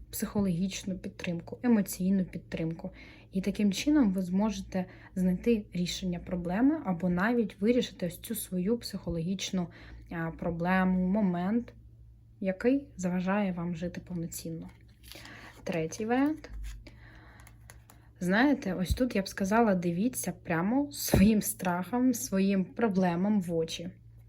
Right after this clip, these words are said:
Признайтесь в тому, що так, проблема є, з нею треба щось робити.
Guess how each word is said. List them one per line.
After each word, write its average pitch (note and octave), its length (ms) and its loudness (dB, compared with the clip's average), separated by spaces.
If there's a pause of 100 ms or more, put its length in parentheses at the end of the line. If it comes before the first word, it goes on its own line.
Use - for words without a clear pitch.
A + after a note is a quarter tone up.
(460)
Признайтесь G3+ 640 2
в - 100 -16
тому, B3+ 400 4
що F#3 760 2 (180)
так, E3+ 280 0 (100)
проблема F3+ 560 0
є, F3+ 460 -4 (420)
з F3+ 200 -2
нею G#3 300 4
треба F3+ 340 -4
щось - 380 -4
робити. E3 460 -4